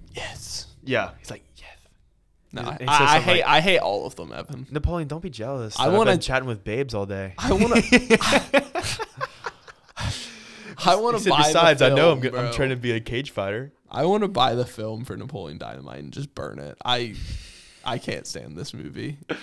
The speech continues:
Speaker 1: It's one of my least favorite movies of all time.
Speaker 2: Yeah, uh,
Speaker 1: <sighs> I'm glad I can get that off my chest finally.
Speaker 2: I'm, I'm glad you could as well. I don't necessarily like it as well. I just think that there are, like,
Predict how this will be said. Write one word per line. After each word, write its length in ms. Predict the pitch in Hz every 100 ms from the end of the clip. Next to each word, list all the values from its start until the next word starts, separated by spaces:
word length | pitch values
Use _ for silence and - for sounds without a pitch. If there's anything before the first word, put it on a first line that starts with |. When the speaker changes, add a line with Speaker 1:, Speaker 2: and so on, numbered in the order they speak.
| - - - - -
Speaker 1:
It's 100 | -
one 100 | 147
of 60 | 135
my 100 | 123
least 280 | 110 110 -
favorite 280 | 104 107
movies 380 | - 101 104 170
of 60 | -
all 120 | -
time. 320 | - - 151 - _ _ _ _ _ _ _ _ _ _ -
Speaker 2:
Yeah, 280 | 120 107 - -
uh, 480 | 120 113 107 101 170
Speaker 1:
<sighs> 520 | 180 160 - - 147
I'm 240 | 156 151 143
glad 240 | 156 156
I 80 | 139
can 100 | 127
get 140 | 131
that 100 | -
off 160 | 117 -
my 100 | 110
chest 320 | 117 - -
finally. 400 | - - - - -
Speaker 2:
I'm, 180 | 120 135
I'm 120 | 135
glad 200 | 156 143
you 60 | 127
could 120 | 127
as 100 | 117
well. 280 | 107 101 101
I 100 | 123
don't 160 | 143 139
necessarily 340 | 131 - 120
like 180 | 113 113
it 40 | 117
as 120 | 104
well. 340 | 107 104 107 -
I 80 | 117
just 180 | 117 -
think 160 | 113
that 100 | 104
there 200 | 101 104 101
are, 240 | 104 101
like, 240 | 110 101